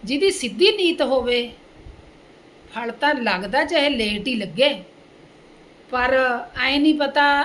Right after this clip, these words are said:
ਉਹਦੇ ਭਾਗਾਂ 'ਚ ਜੇ ਲੇਟ ਦਿੰਦਾ ਵੀ ਰੱਬ ਨੇ ਕਿੰਨਾ ਕੁ ਕੁਛ ਵਧੀਆ ਲਿਖਿਆ ਹੁੰਦਾ ਹੈ। ਉਹ ਵਧੀਆ ਪਹਿਲਾਂ ਤਾਂ ਨਹੀਂ ਮਿਲਦਾ, ਕਿਉਂਕਿ ਉਹ ਰੱਬ ਕੋਲੇ ਦੇਣ ਨੂੰ ਹੀ ਨਹੀਂ ਹੁੰਦਾ।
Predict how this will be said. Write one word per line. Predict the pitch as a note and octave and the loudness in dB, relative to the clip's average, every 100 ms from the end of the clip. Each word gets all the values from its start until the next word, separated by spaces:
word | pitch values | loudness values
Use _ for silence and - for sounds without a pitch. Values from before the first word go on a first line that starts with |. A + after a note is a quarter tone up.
| D4 | -4
ਉਹਦੇ | D#4 D4 F#4+ | -4 -4 -2
ਭਾਗਾਂ | F#4+ F4 D#4 G3 A#3 | -4 -4 -4 -2 -4
'ਚ | A#3 | -4
ਜੇ | B3+ C#4 | -2 -2
ਲੇਟ | B3+ G#3+ A3 A#3+ | 0 -2 -4 -4
ਦਿੰਦਾ | A#3+ A#3+ B3+ | -4 -4 -4
ਵੀ | B3+ C4+ | -6 -4
ਰੱਬ | A#3 G3 | -6 -4
ਨੇ | A#3+ | -6
ਕਿੰਨਾ | D4 D4 C4 C#4+ | -6 -6 -2 -2
ਕੁ | D#4+ E4+ | -2 -4
ਕੁਛ | D#4+ D4 | -4 -6
ਵਧੀਆ | G3+ G3 C4 G4+ | -4 -6 0 0
ਲਿਖਿਆ | E4+ A#3+ A#3+ G#3+ | 0 -4 -6 -8
ਹੁੰਦਾ | G3+ F#3+ | -10 -10
ਹੈ। | F3+ - - - - - | -12 -14 -20 -20 -20 -8
ਉਹ | F4 | -6
ਵਧੀਆ | A#3+ A#3+ D#4 F#4+ F4 D#4+ D4 - - - | 0 2 4 6 4 2 -2 -10 -20 -2
ਪਹਿਲਾਂ | C#4 D#4+ F#4 | 0 2 0
ਤਾਂ | E4+ C4+ B3+ | 2 0 2
ਨਹੀਂ | C#4+ | 2
ਮਿਲਦਾ, | D4 D4 C4 D4+ | 2 0 0 -2
ਕਿਉਂਕਿ | D#4 D4 D4 | 0 -4 0
ਉਹ | D4 C#4 C#4 | 2 2 2
ਰੱਬ | C4+ G3+ B3 | -2 -2 -2
ਕੋਲੇ | C4 C4+ C4+ | 0 -2 -2
ਦੇਣ | A#3 A#3+ A3+ A3+ | 2 0 0 -4
ਨੂੰ | B3+ | -4
ਹੀ | C4 | -4
ਨਹੀਂ | B3+ G3 | -4 -4
ਹੁੰਦਾ। | F#3 F3+ | -6 -8